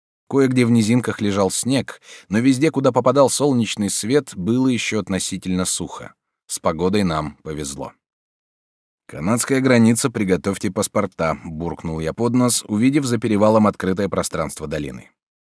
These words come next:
Вместо ответа в лицо ударил холодный ветер. Странное свойство у горных ветров.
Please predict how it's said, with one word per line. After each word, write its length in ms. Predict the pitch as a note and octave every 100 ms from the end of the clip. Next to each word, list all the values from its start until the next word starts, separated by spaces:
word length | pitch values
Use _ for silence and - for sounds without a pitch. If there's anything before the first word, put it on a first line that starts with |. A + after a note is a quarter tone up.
| -
Вместо 440 | F#2 D3 D#3+ -
ответа 560 | - C3 B2+ D3+ B2+ G2
в 60 |
лицо 320 | F2+ F2+ - A2
ударил 320 | G#2+ A2 A2
холодный 480 | - G#2 A2 A2 A2
ветер. 440 | C3 C3 - - _ _ _ _
Странное 600 | - - C#3+ E3 D#3+ D3+
свойство 500 | - C#3+ D3+ - B2+
у 100 | C#3
горных 420 | B2 A#2+ A2+ -
ветров. 500 | G2+ - E2+ - -